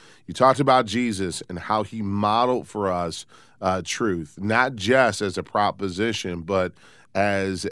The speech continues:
a, um, as a person who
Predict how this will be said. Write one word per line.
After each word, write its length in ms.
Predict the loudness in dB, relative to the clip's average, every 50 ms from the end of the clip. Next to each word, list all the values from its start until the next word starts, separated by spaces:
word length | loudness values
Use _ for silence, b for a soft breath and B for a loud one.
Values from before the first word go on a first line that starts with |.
| -6
a, 460 | -4 -4 -2 -2 -2 -2 -2 -4 -4 -6 -6
um, 520 | -4 -4 -2 -2 -4 -4 -6 -6 -8 -10 -8
as 200 | -6 -6 -4 -4
a 60 | -6
person 840 | -8 -10 -12 -4 2 2 4 4 2 0 -2 -2 -2 -2 -4 -6 -8 -10 b b b b b b b b
who 500 | _ -2 0 2 2 2 2 0 -2 -4